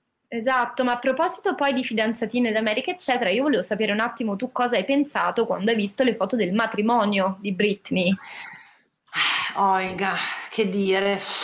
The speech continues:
Speaker 2: ci rimugino, <laughs> che poi metti, adesso penso sempre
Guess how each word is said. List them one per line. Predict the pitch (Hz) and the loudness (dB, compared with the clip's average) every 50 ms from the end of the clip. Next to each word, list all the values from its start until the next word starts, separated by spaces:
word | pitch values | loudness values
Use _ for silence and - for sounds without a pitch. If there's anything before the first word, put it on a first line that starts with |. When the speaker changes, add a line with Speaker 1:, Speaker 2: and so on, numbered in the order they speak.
| - - - - - - - - - - - - | -4 -4 -4 -6 -6 -8 -8 -10 -10 -12 -10 -6
Speaker 2:
ci | - - - 240 | -4 0 2 4
rimugino, | 233 233 233 240 240 269 269 240 226 254 226 233 214 - - - | 4 4 4 4 4 4 4 2 2 0 0 -2 -2 -6 -8 -14
<laughs> | - _ - | -20 _ -16
che | - - 202 | -16 -14 -6
poi | - 277 311 330 330 330 - - | 0 2 2 2 2 0 -4 -2
metti, | 226 285 285 285 - 302 269 220 - | -2 0 -2 -2 -2 -2 -2 0 0
adesso | - 233 247 - 302 349 349 - 247 | 0 -2 -2 -2 -4 -4 -4 -4 -4
penso | - - 240 - - - 240 | -2 0 0 0 0 0 -2
sempre | 240 - - 240 254 320 320 - 254 262 269 262 | -2 -2 0 0 2 2 2 2 2 0 0 -2